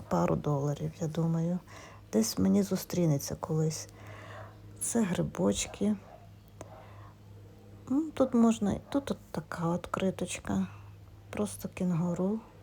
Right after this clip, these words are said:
Знову ці от, е, знаки миру, кольори райдуги.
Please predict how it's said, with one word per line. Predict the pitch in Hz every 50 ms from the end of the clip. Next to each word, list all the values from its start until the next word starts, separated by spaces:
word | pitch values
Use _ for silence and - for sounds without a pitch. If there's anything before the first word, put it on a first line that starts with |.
| - - - - - - - - - - - - - - - - - - - - - - - - - - - - - - - - - - - - - - - - - - - - - - - - - - - - - - - - - - - - - - - - - - - - - - - -
Знову | 196 190 185 196 190 185 185 180 170 165 160
ці | 156 156 - - - - 160 165
от, | 156 - - - - -
е, | - - - -
знаки | 165 - 165 165 165 160 156 - - 160
миру, | 160 165 170 185 220 254 269 269 254 247 247 233 233 240 233 226 - - - - - - - - - - - - - - - - - - - - - - - - - -
кольори | - - 208 196 190 190 196 185 202 202 196 185
райдуги. | 185 190 202 220 233 233 226 208 220 220 220 208 196 208 220 214 214 214